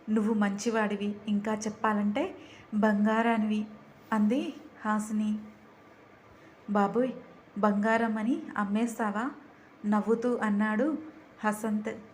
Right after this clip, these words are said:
"లేదు," చెప్పింది హాసిని.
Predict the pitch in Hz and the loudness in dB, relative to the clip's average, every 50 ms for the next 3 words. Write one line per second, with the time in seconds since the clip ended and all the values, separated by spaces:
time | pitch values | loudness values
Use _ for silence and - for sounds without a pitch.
0 | - - - - - - - - - - - - - - - - - - - - | -20 -20 -20 -20 -20 -20 -20 -20 -20 -20 -20 -20 -20 -20 -20 -20 -20 -20 -20 -20
1 | - - - - - - - - - - - - - - - - - - - - | -20 -20 -20 -20 -20 -20 -20 -20 -20 -20 -20 -20 -20 -20 -20 -20 -20 -20 -20 -20
2 | - - - - - - - 233 220 214 208 214 214 220 214 208 - - - - | -20 -20 -20 -20 -20 -10 -4 0 2 4 4 4 4 2 0 -2 -4 -10 -14 -18
3 | - - - - - - - - - - 233 233 - - 233 214 208 240 285 294 | -20 -20 -20 -20 -20 -20 -20 -8 -2 -2 -2 -2 0 0 0 2 2 0 0 -2
4 | 285 - - - - 214 214 214 214 214 214 214 220 208 | -4 -6 -8 -6 -2 -2 0 -2 -2 -4 -4 -4 -6 -6